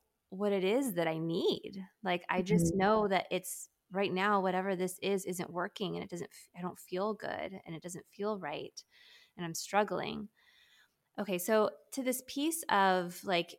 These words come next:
Speaker 1: this showed up you know, you really noticed it when you became a mo-, a mom and you were able to kind of finally start to name it and do some kind of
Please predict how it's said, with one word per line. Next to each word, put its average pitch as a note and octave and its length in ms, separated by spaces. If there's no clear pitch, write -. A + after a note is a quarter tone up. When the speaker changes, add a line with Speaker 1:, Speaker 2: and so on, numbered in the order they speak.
Speaker 1:
this G3 360
showed F#3+ 200
up E3+ 160
you F#3 120
know, D#3+ 80
you F#3 180
really G3 240
noticed F3 560
it E3+ 140
when E3+ 120
you E3 80
became E3+ 280
a D#3+ 80
mo-, D#3 260
a E3+ 80
mom D#3+ 380
and D#3+ 180
you D#3+ 60
were E3+ 140
able - 220
to - 80
kind - 220
of E3+ 140
finally E3+ 500
start - 260
to F3 100
name G#3 300
it F#3+ 200
and E3 320
do F3 120
some E3 460
kind E3+ 140
of D#3+ 180